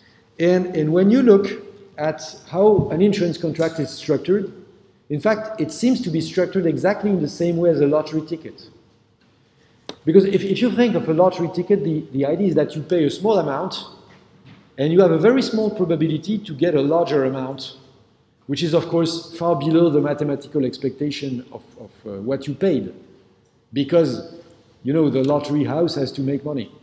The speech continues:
And, of course, the money is made on your back. So, uh, so y-, you pay far more than the mathematical expectation. And when you look at insurance,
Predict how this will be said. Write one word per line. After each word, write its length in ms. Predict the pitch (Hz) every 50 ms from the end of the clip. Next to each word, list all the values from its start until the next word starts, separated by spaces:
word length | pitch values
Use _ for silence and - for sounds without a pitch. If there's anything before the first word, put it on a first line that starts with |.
| _ _ _ _ _
And, 220 | 101 101 101 104
of 100 | 104 -
course, 200 | - 147 143 135
the 100 | - 127
money 240 | 120 127 131 135 131
is 60 | 120
made 180 | 113 127 127 120
on 100 | 120 120
your 160 | 123 131 123
back. 340 | 120 120 101 90 - - - - -
So, 200 | - - 107 107
uh, 340 | 101 98 92 87 87 87 85 85 - _ _ _ _ _ _ _ _ _ - _ _ _
so 260 | - - - 147 143 143
y-, 360 | 143 - - 143 127 135 - -
you 220 | - 127 151 151 156
pay 280 | - 180 180 185 196 190
far 280 | 190 - 165 170 170
more 160 | 165 170 170 156
than 180 | 147 143 143
the 80 | 135 135
mathematical 640 | 139 139 139 147 139 139 156 - - - 170 160
expectation. 640 | 147 - - - 139 - - 135 120 - - - - - _ _ _ _ _ _ _ _ _ _ _ _ _ _ _ _ _ _ _ _ _
And 120 | - 156 170
when 280 | 180 208 208 214 247
you 120 | 233 233 233
look 160 | 262 247 226
at 120 | 180 -
insurance, 720 | 185 208 226 - - 143 139 151 180 - - - - -